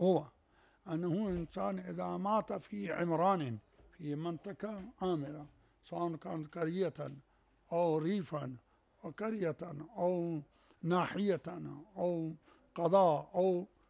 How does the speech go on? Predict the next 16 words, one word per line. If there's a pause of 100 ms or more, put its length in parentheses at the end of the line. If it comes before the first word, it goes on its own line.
(160)
مدينة،
محافظة
مثلًا، (640)
أية
منطقة (640)
يموت
الإنسان
وكان
يسكن
فيه، (800)
عادة
بأن،
بما
أن
الولادة
والموت